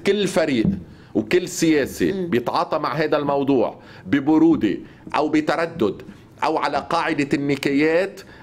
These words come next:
Speaker 1: أو على قاعدة الأحقاد مع النظام السوري، هو يلحق أبلغ الأضرار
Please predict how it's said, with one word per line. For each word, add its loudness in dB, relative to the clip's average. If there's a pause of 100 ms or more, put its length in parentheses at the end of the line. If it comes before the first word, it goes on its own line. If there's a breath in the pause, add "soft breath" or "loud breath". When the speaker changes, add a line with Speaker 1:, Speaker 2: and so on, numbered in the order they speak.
Speaker 1:
أو 0
على -2
قاعدة -2
الأحقاد -2
مع -4
النظام 0
السوري، 2 (360 loud breath)
هو 2 (120)
يلحق 0
أبلغ 0
الأضرار 0